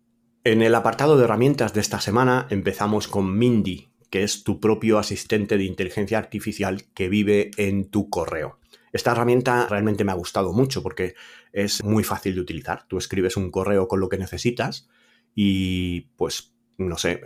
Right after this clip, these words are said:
Mindy se hace cargo y te responde con otro correo. Entonces, si necesitas hacer incluso, mm, reservas en un restaurante, pues Mindy te hace la gestión,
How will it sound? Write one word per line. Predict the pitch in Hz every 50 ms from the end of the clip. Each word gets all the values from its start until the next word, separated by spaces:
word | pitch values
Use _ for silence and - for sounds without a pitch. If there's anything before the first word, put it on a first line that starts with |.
| 80 82 101
Mindy | 104 101 101 101 95 101 101 101 - -
se | - - - 98
hace | 92 - 98 90
cargo | - 78 73 71 98 117 151 - - _ _ - - - _ _ _
y | - 107 107 104 104 101 101
te | 104 101
responde | 98 92 - - - 95 85 85 92
con | - 82 76
otro | 76 - 76 69
correo. | - - - - 65 62 76 - 156 - _ _ _ _ _ _ _ _ _ _
Entonces, | - 98 - 95 98 92
si | - 104 101
necesitas | 98 98 95 - 98 - 107 104 110 104 98 -
hacer | 107 - - 104 101 101 104 101 95
incluso, | 101 98 95 - 107 98 - 107 98 95 92 -
mm, | 101 98 92 87 87 85 85 82 82 80 80
reservas | 78 82 87 - - 120 117 117 87 85 104 - -
en | 90 95
un | 92 92
restaurante, | 98 98 - 98 95 101 104 101 104 135 147
pues | 147 - - - - - _
Mindy | 90 87 87 85 90 90 87 85 92 92
te | - - 90 80
hace | 82 - - 90
la | 87 87
gestión, | - - 92 - - 117 104 101 123 139